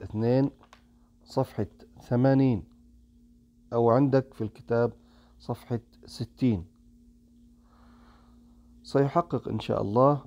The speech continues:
برنامج تعزيز الشخصية الوطنية قبل نهاية عام ألفين وثلاثين عددا من النتائج، منها خمسمائة مليون، خمسمائة مليون ساعة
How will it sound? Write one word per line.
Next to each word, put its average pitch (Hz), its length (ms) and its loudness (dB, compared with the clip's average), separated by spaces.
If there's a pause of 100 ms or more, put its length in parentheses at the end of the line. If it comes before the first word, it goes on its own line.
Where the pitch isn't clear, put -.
(120)
برنامج 120 720 0 (200)
تعزيز 110 540 -2
الشخصية 110 520 -6
الوطنية 117 640 -2
قبل 110 640 -4 (400)
نهاية 110 500 -2
عام 120 440 -2 (680)
ألفين 120 420 -2
وثلاثين 135 640 0
عددا 139 380 0
من 135 200 2
النتائج، 123 520 0
منها 139 360 0 (1500)
خمسمائة 165 580 -2
مليون، 135 1000 0
خمسمائة 113 440 -6
مليون 117 400 -2
ساعة 135 480 -2